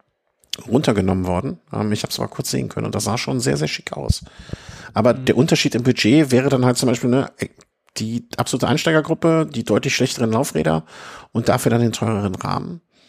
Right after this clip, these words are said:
Speaker 1: Das sind sogar
Speaker 2: Ja.
Speaker 1: so, ich überleg grad so hin und her, was da mehr Sinn macht.
Speaker 2: Also ich, ich würd das so machen. Ich würd, ich würd mir genau den Rahmen holen, den ich haben möchte. Und wenn das dieser froschgrüne Rahmen ist, und, ähm, dann würd ich halt Kompromisse bei der Gruppe mit der Laufrä-, bei den Laufrädern eingehen,
Speaker 1: Mhm.
Speaker 2: weil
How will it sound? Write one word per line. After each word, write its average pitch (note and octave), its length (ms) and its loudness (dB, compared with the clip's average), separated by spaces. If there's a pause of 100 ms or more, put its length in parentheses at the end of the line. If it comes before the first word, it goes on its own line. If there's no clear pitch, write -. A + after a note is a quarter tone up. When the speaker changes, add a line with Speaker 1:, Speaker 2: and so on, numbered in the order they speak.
(240)
Speaker 1:
Das - 140 -2
sind C#3 100 0
sogar B2+ 260 6
Speaker 2:
Ja. C#3 60 -6
Speaker 1:
so, A#2 240 2
ich - 300 -8
überleg B2+ 200 4
grad C3 140 0
so C3 80 2
hin C3 100 6
und B2+ 160 4
her, C#3+ 160 6
was F#2+ 140 -2
da A2 80 2
mehr G#2 180 4
Sinn A#2+ 180 0
macht. - 300 -8 (800)
Speaker 2:
Also D3+ 320 0
ich, - 300 -4
ich - 180 -4
würd C#3+ 140 -2
das D3 100 0
so F#3 80 0
machen. E3 320 0 (140)
Ich D3+ 220 -6
würd, - 340 -4
ich E3 180 -6
würd D#3+ 140 -2
mir E3 120 4
genau D#3+ 320 4
den F3 200 2
Rahmen E3 320 0
holen, F3 320 0
den D#3 140 2
ich D#3+ 160 4
haben E3+ 240 2
möchte. D3 400 -2 (160)
Und C#3 340 -10
wenn D3+ 140 2
das D#3 180 2
dieser C3+ 540 2
froschgrüne C#3+ 640 -4
Rahmen C#3+ 260 0
ist, - 320 -6
und, C#3+ 360 -8
ähm, C#3 340 0
dann B2+ 180 2
würd C3 100 -2
ich C#3+ 120 -2
halt D3 100 -2
Kompromisse D#3+ 520 -2
bei C3+ 100 2
der C3+ 100 2
Gruppe C3 300 -4
mit D3+ 100 0
der D3+ 100 2
Laufrä-, - 540 -4
bei C#3+ 140 2
den D#3 120 4
Laufrädern C3 460 0
eingehen, A2+ 440 2
Speaker 1:
Mhm. - 20 2
Speaker 2:
weil C3+ 160 4